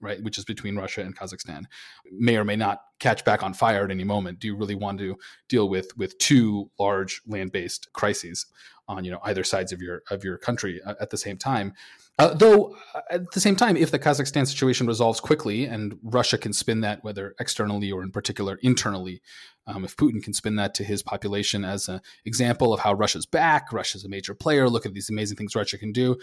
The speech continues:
uh, maybe that gives him at home more political leeway to be more aggressive on Ukraine,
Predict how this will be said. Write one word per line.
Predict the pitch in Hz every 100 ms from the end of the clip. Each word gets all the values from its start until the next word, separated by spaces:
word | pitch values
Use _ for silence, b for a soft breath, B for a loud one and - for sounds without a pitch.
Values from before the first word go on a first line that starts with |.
| B B _
uh, | 113
maybe | 117 123 127
that | 117 -
gives | 107 -
him | 117 107 104 98
at | -
home | - 120 113
more | 104
political | - 110 98 - 92 92 b b _
leeway | 107 107 104 95 90 95 -
to | - 101
be | 104
more | 101 92
aggressive | 95 98 - 92
on | 90
Ukraine, | 95 131 98